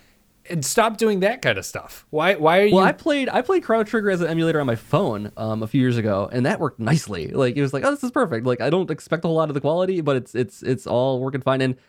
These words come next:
Speaker 2: actually, to be honest, if you do, uh, Android, uh, emulators, it's way, way easier than doing, trying to do it in P C.
Speaker 1: Is it? Okay, interesting.
Speaker 2: Yeah.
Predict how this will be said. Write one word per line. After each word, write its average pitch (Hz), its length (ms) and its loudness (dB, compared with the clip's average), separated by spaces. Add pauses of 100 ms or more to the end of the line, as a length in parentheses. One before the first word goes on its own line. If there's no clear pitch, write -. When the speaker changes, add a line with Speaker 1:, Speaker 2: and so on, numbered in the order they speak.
(140)
Speaker 2:
actually, 143 320 0
to - 120 -2
be 139 120 2
honest, 147 340 0
if 131 100 -6
you 131 120 0
do, 143 320 2
uh, 110 160 0
Android, 143 540 -2
uh, 127 400 0 (480)
emulators, 160 540 2
it's - 200 -4
way, 110 500 0
way 107 160 -2
easier 104 260 -2
than 104 120 -2
doing, 104 100 0
trying 107 180 -2
to 110 40 -2
do 110 40 -2
it - 40 -2
in 110 40 -6
P 110 120 -2
C. 104 240 -2 (200)
Speaker 1:
Is 120 160 2
it? 120 160 2
Okay, 107 380 0 (140)
interesting. 110 340 -2
Speaker 2:
Yeah. 110 180 2